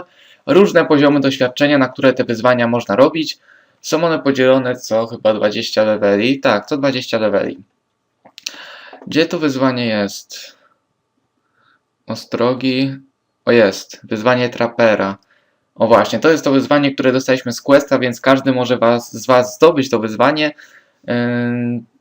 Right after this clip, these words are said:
i może je po prostu zrobić. Ja wybiorę na mój poziom, który akurat mam, czyli sto dziewięćdziesiąty piąty, i zostanę przeniesiony na jakąś, e, mapkę.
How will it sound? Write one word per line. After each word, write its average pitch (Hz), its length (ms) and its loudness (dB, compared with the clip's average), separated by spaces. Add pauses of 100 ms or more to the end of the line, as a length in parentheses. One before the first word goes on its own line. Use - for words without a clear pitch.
(140)
i 196 100 2
może 151 240 0
je 143 80 2
po 139 100 -6
prostu 127 320 -2
zrobić. 110 440 0
Ja 170 100 4
wybiorę 151 440 0
na 131 120 0
mój 127 220 2
poziom, 117 320 -2
który 113 200 0
akurat 117 340 0
mam, 117 200 -2
czyli 117 160 -2
sto 117 140 -2
dziewięćdziesiąty 107 600 -6
piąty, 147 600 0 (840)
i 226 120 2
zostanę 196 420 2
przeniesiony 139 640 2
na 117 340 0 (880)
jakąś, 117 560 0
e, 117 100 2
mapkę. 117 640 2